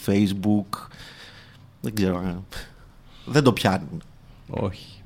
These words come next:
Speaker 2: Ούτε εγώ ακριβώς δεν το πιάνω, μάλλον γιατί είναι κάποια, είναι κομμάτι μιας ιερής αφήγησης
Speaker 1: Ε, ναι.
Speaker 2: αυτό και αυτά δεν, δεν μπορούμε να τα ακουμπήσουμε.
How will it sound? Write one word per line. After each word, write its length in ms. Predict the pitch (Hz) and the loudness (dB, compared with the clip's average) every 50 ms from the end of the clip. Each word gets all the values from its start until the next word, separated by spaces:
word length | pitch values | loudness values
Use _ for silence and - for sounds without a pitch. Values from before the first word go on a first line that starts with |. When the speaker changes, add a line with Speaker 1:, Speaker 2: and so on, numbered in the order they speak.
| - - - | -20 -10 -2
Speaker 2:
Ούτε 240 | 127 120 120 117 117 | 0 2 4 4 4
εγώ 180 | 98 90 98 98 | 4 4 2 2
ακριβώς 400 | 98 - - 95 92 92 92 92 | 2 0 -2 -2 0 0 0 0
δεν 100 | 92 90 | 0 -2
το 100 | 87 101 | -4 -6
πιάνω, 300 | - - 120 127 135 139 | -2 0 2 4 4 4
μάλλον 320 | 131 135 139 143 135 135 | 4 6 6 6 6 4
γιατί 260 | 131 120 123 120 - 135 | 4 4 4 4 4 4
είναι 340 | 131 131 127 127 127 - - | 4 6 4 4 2 0 0
κάποια, 1000 | - - 123 120 - - - 131 123 120 120 117 117 117 113 113 113 110 110 104 85 | 2 2 2 2 2 0 2 4 6 6 6 6 6 6 4 4 4 4 2 2 4
είναι 180 | 104 117 120 117 | 4 4 4 4
κομμάτι 520 | 117 117 110 107 110 117 123 120 123 120 | 4 4 4 6 6 6 4 4 4 2
μιας 420 | 113 117 120 120 117 107 - - | 4 4 4 4 4 2 2 0
ιερής 500 | - 113 110 113 113 110 110 120 110 - | 0 4 6 6 6 6 6 6 4 4
αφήγησης 640 | 120 104 - - 113 104 95 92 90 139 127 110 107 | 2 2 4 4 4 4 4 2 0 0 0 0 0
Speaker 1:
Ε, 40 | 104 | -2
ναι. 40 | 92 | -4
Speaker 2:
αυτό 540 | - - - 131 135 135 131 127 127 120 117 - | -4 -2 0 0 2 2 2 0 0 -2 -4 -6
και 300 | - - 113 107 107 104 104 | -6 -4 -4 -2 -2 -2 -4
αυτά 220 | 101 - - 117 | -2 0 0 0
δεν, 180 | 107 113 113 98 | 2 0 0 2
δεν 120 | 101 110 110 | 2 4 4
μπορούμε 200 | 110 110 104 98 | 6 4 4 4
να 60 | 95 | 2
τα 40 | 92 | 0
ακουμπήσουμε. 580 | 92 - - 98 95 95 90 - - 95 92 | 0 -2 -4 -2 -2 -2 -2 -4 -6 -8 -8